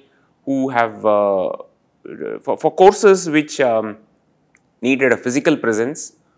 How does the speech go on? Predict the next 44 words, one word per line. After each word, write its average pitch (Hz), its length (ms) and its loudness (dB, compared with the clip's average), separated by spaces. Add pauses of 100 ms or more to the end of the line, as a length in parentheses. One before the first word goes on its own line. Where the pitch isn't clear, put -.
(120)
earlier. 120 340 -2 (920)
We 151 80 -8
could 170 240 2
manage 175 360 2
to 196 60 -2
get 175 200 -2
some 165 120 -2
of 165 160 -2
the 147 140 6
alumni 147 340 0
volunteer 131 480 0
from 120 260 -4
places 123 340 -4
like 117 180 -2
England, 127 460 -4
Singapore, 131 540 -2
et 107 120 -4
cetera, 110 420 -8 (520)
which 175 200 -10
wouldn't 202 240 -2
have 190 160 2
been 175 300 -2
possible 143 640 2
earlier, 104 300 -4 (880)
if, - 340 -6
uh, 113 140 4
because 139 260 4
all 143 240 8
that 151 160 4
was 131 140 -2
needed 131 260 -4
was 120 140 -4
a 120 40 -4
physical 120 360 -8
presence. 101 260 -12
So, 175 240 -4 (840)
yes, 196 340 4
there 220 180 2
were 196 140 2
challenges. 143 600 2
Yes, 165 320 0
we 160 120 -4
know 151 160 0
that 156 280 -2